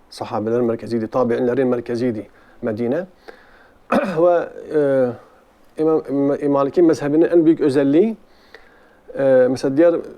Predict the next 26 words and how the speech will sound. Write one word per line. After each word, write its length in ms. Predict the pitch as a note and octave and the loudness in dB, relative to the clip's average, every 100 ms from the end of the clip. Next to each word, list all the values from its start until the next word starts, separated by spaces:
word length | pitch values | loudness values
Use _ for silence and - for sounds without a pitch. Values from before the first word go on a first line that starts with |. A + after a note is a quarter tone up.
| - | -4
üç 120 | E3 | 0
mezhep 320 | D3+ C#3+ C#3+ C#3 | 2 0 0 0
imamı 440 | C#3 C#3 F#3 G3+ - _ _ | 2 2 0 -4 -10 _ _
ilk 140 | D3+ D#3 | -4 0
önce 180 | D3+ D3+ | 2 2
Kur'an, 420 | - C#3+ C#3+ G#2+ - | 0 0 0 -2 -2
Kur'an'da 300 | C3+ D3 D#3 | 0 2 2
varsa 360 | D#3+ - F#3+ - | 0 -4 -6 -2
Kur'an'dan 260 | C#3+ D3 | 2 2
fetva 300 | C3 B2 A#2 | 2 0 0
tabii 300 | A2+ A#2+ A2+ | -2 -2 -4
veriyorlar. 360 | G#2+ G#2+ G#2 D3 - _ _ _ | -4 -6 -6 -8 -10 _ _ _
Kur'an'da 260 | C#3+ D3 E3 | 0 2 4
yoksa 300 | E3 - C3+ | 2 2 0
o 100 | C#3+ | 2
mesele 340 | C#3 B2+ D3 | 0 0 0
hadisle 640 | E3 - - C3 C#3+ A#2+ A2 | -2 -6 -6 -2 -2 -2 -6
fetva 320 | A#2 A#2+ G#2+ | -6 -4 -4
veriyorlar. 320 | A2 G#2 C3 - _ - - - _ _ | -4 -6 -8 -10 _ -20 -20 -20 _ _
Ondan 200 | D3 D#3+ | 0 2
sonra, 260 | E3 D#3 D#3 - - | 2 0 -2 -4 -8
e, 240 | C3+ C3+ D3 | -4 -2 -2
icma 340 | B2+ C#3 C#3+ | 0 2 2
geliyor. 360 | B2 A#2 D3 F#3 - _ _ _ _ | 2 2 0 -2 -8 _ _ _ _
Sonra 400 | - F3+ F#3+ F#3 | -2 2 2 0
kıyas, 460 | E3+ D#3+ A#2 - | 0 0 0 -10